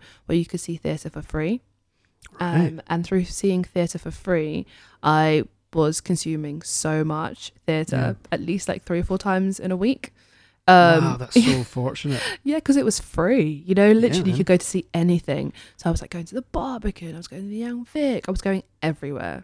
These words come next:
Speaker 2: That's so cool.
Speaker 1: Everywhere. And that just kind of led me into theatre, from watching it to then joining up to Young Per-, People Scheme,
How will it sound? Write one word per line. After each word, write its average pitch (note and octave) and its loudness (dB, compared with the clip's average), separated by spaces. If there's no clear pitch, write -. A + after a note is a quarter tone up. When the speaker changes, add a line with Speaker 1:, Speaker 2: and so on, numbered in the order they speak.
Speaker 2:
That's - -16
so C3+ -12
cool. F#3 -8
Speaker 1:
Everywhere. D3+ -2
And F3+ -2
that F3 2
just - -10
kind F3+ 0
of E3+ -4
led E3 -4
me E3 -2
into D#3+ -8
theatre, E3 -2
from D#3 -8
watching E3 -2
it D#3+ -4
to - -4
then E3 0
joining D#3+ -6
up - -12
to - -12
Young D3+ -6
Per-, E3+ -8
People F3 -4
Scheme, E3 -4